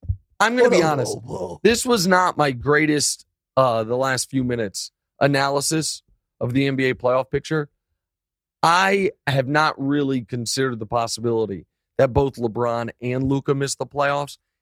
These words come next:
Speaker 1: it would be damning for Luka, a guy who I think has a chance to go down, will go down as one of the ten greatest players ever. He can't miss the playoffs. I don't think he will. He has to be able to drag this team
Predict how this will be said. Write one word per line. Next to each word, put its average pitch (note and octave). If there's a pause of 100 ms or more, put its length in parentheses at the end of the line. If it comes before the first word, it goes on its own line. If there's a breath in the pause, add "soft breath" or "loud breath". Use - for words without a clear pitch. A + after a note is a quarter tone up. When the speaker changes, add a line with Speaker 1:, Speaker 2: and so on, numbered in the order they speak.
(180)
Speaker 1:
it A3+
would F#3+
be C#3
damning A#2 (600)
for D#3
Luka, A#2+ (400)
a C#3+
guy C#3+
who C#3
I C#3
think C#3
has B2
a -
chance C3
to -
go B2+
down, A#2 (420)
will D3+
go C#3
down B2
as A2
one A#2
of G#2+
the G#2+
ten A#2
greatest A2
players G#2+
ever. A#2+ (200)
He F#3+
can't D#3
miss A2
the -
playoffs. - (640)
I E3
don't F3
think D#3
he C3+
will. C3+ (300)
He E3+
has D#3
to C#3
be B2+
able A#2+
to A2
drag G#2+
this G#2+
team E2